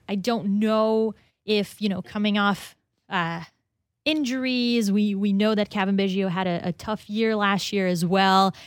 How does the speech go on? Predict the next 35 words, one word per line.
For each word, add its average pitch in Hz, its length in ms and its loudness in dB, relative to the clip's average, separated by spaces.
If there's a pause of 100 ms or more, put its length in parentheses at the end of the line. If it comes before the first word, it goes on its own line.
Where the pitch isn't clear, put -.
(320)
It 202 160 0
took 254 220 -2
him 247 100 0
a 233 60 2
little 220 180 0
bit 196 140 -2
longer 196 680 0 (280)
to 185 720 2
sort 226 240 2
of 180 80 0
find 202 340 2
his 190 200 2
footing 226 500 -2
and, 190 240 0
and 185 180 0
be 196 160 0
the 208 100 2
player 196 380 -2
that 175 200 -4
he 190 180 -4
can 180 280 -2
be. 180 360 -10 (1080)
He's 285 340 0
there 196 320 0
now. 175 500 -2 (200)
He 185 80 -10
just 196 180 -8
hit 214 140 -2
his 202 120 -4
second 190 280 -4
home 185 200 0
run 185 140 0
of 175 100 0
the 175 80 -2
year. 202 440 0